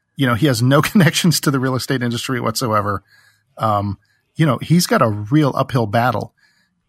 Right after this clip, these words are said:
whereas he's coded his own kind of little helper utilities for being a S Q L D B A. I have no idea why he's not selling those. I suggested that he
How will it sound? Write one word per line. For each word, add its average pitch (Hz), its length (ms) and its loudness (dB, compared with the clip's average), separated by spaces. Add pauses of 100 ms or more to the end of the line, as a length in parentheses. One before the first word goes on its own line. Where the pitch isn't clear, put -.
(220)
whereas 131 800 2
he's - 240 -4
coded 190 400 0
his 135 180 2
own 147 300 2
kind 127 260 -2
of 113 140 -6
little 127 240 -4
helper 139 320 -2
utilities 110 720 -4 (500)
for 131 180 -4
being 120 220 0
a - 20 0
S - 140 -4
Q 196 160 -2
L 143 60 0
D 117 120 0
B 113 200 0
A. 110 120 0
I 123 80 0
have 127 140 -2
no 139 160 2
idea 135 200 0
why 120 140 0
he's 120 160 -2
not 117 160 -2
selling 113 300 -2
those. 113 200 -4
I 117 60 -2
suggested 135 480 -2
that 117 140 -2
he 104 120 -6